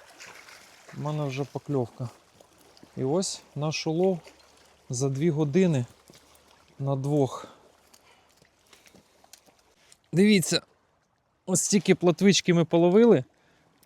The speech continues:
Попадалися прям реально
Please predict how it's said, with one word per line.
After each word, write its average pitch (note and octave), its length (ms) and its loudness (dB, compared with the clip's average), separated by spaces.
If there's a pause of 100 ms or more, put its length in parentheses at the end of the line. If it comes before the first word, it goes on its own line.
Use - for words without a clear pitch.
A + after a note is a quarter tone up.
(160)
Попадалися D#3+ 800 8
прям E3 320 6 (560)
реально D3 640 8